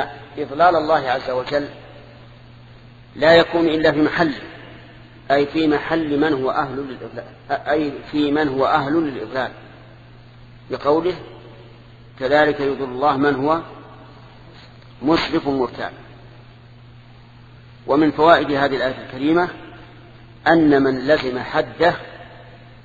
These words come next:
وأيقن بما يجب الإيقان به فإنه أبعد الناس عن الإضلال. يؤخذ هذا من المفهوم أو من المنطوق؟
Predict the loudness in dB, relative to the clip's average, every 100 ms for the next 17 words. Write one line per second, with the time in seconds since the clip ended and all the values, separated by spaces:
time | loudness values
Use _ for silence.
0 | -16 -4 -2 2 2 2 -2 -4 -6 -12
1 | -20 -20 -20 -20 -18 -4 0 2 2 0
2 | -2 0 0 0 0 -2 -4 -18 -20 -20
3 | -20 -20 -20 -20 -20 -8 -4 0 0 -2
4 | -2 -4 -2 -2 0 -4 -8 -8 -8 -4
5 | -6 -6 -10 -6 -4 -4 -8 -20 -20 -20
6 | -20 -20 -20 -20 -20 -20 -20 -20 -20 -20
7 | -20 -20 -20 -20 -20 -20 -20 -20 -18 -18
8 | -10 -4 -2 0 2 2 2 0 -2 0
9 | 0 2 2 2 0 -2 -4 -6 -10